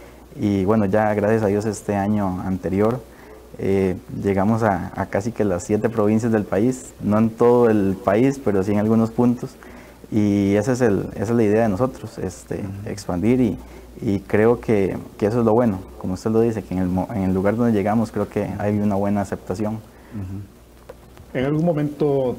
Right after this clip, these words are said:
Speaker 2: tuvieron algún, este, algún, o sea, que la gente no confiaba en el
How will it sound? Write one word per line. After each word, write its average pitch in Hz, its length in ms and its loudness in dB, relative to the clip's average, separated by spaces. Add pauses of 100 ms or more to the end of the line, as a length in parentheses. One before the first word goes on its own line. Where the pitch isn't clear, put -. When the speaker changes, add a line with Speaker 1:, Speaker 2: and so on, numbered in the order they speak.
Speaker 2:
tuvieron 123 320 -2
algún, 127 500 -2
este, 98 680 -4 (120)
algún, 117 680 -6 (220)
o 110 60 -12
sea, - 160 -6
que - 80 -8
la 104 80 -4
gente 127 240 -4
no 135 100 -4
confiaba 127 680 -4
en 95 60 -8
el 95 80 -8